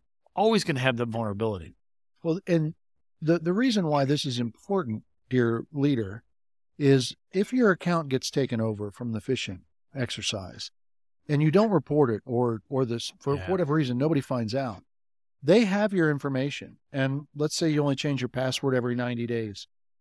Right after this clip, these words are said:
Speaker 2: Well, for ninety days, at
Speaker 1: They're
Speaker 2: least, and
Speaker 1: you.
Speaker 2: maybe more, they're you. And, and they're, they're gonna start snooping around. And,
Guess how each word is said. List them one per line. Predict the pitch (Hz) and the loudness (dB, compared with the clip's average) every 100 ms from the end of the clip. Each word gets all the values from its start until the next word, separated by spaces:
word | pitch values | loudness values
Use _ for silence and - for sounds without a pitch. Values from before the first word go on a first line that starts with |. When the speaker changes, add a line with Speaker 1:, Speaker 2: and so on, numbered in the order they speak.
| _ | _
Speaker 2:
Well, | 180 | -6
for | 208 160 | 0 2
ninety | 156 208 262 185 | 4 2 2 4
days, | 170 120 104 107 - - _ _ _ _ _ | 4 4 0 -6 -8 -14 _ _ _ _ _
at | 139 135 | -8 0
Speaker 1:
They're | 123 135 | 4 4
Speaker 2:
least, | 131 104 | 2 0
and | 110 | 2
Speaker 1:
you. | 147 151 104 | 6 6 6
Speaker 2:
maybe | 156 185 175 | 2 2 2
more, | 175 160 | 2 4
they're | 139 170 | 6 6
you. | 160 170 285 269 - 135 | 6 4 4 0 -2 -2
And, | 131 135 _ _ - | -2 -2 _ _ -4
and | 160 156 | 0 4
they're, | 165 170 151 | 6 4 2
they're | 160 175 | 2 2
gonna | 208 208 | 0 -2
start | - 175 165 | 0 0 0
snooping | - 185 190 | -2 -2 0
around. | 175 165 262 208 139 | -2 -2 -4 -2 0
And, | 127 120 | 0 -2